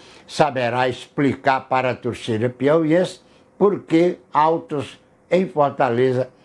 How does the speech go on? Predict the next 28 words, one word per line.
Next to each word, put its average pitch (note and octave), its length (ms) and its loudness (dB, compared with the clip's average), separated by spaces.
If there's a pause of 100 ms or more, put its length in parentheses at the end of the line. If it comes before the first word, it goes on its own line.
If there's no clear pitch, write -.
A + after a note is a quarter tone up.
na D3+ 240 0
noite E3 440 0
de B2 120 -2
ontem, C#3 480 0 (280)
foi D3 240 2
um C3 120 0
time B2+ 320 -2
diferente C3 920 0 (260)
daquele C3+ 500 -2
que C3+ 200 -2
vimos B2+ 560 2
aí C3 340 0 (260)
em C3+ 240 4
outras D#3+ 520 2
jornadas B2+ 800 -2 (300)
do B2+ 160 2
nosso A#2+ 300 0
futebol. F#2+ 600 -4 (420)
Foi C#3+ 280 2
feio F3 760 0 (360)
perder C#3 540 0
da C3+ 120 2
maneira B2 420 0
que C3 120 -8
perdeu, A#2+ 800 -2 (400)
placar C3 560 -2
de A2 160 -4
goleada C#3+ 1040 2